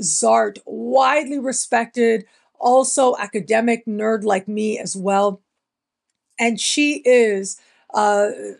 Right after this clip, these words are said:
an astrologer who's made quite an impression, uh, really has been part of the community for a while. And she's gonna be teaching on Mercury in Virgo, especially consider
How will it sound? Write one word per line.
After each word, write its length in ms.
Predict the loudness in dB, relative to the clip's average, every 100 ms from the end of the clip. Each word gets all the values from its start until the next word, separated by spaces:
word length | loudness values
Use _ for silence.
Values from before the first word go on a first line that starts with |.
| -6
an 160 | -4 -2
astrologer 600 | -2 0 2 0 -2 -2
who's 320 | -2 -4 -4
made 300 | -2 -4 -4
quite 260 | -4 -4 -2
an 80 |
impression, 720 | -4 -6 -6 -4 -4 -4 -6 -10 _ _ -6
uh, 320 | -2 0 0
really 340 | -2 -2 0 0
has 180 | -2
been 220 | 0 -2 -2
part 260 | -2 -2
of 80 | -2
the 60 | -6
community 480 | -4 -4 -2 -4
for 280 | -6 -4 -4
a 100 | -2
while. 680 | -4 -2 0 0 0 -2 -4 -16 -20 -16 -2
And 220 | 0 0
she's 340 | 0 0 0
gonna 140 | -2 -2
be 140 | -2
teaching 500 | -2 -2 -2 -2 -4 0
on 580 | 2 4 2 0 -4 -6 -6
Mercury 800 | 0 4 2 0 -2 -2 -4 -10 _ _ _
in 200 | -2 0
Virgo, 600 | 4 4 4 0 0 -4 _ _ _ -6
especially 560 | -4 0 0 0 -6
consider 500 | -4 -4 0 2 0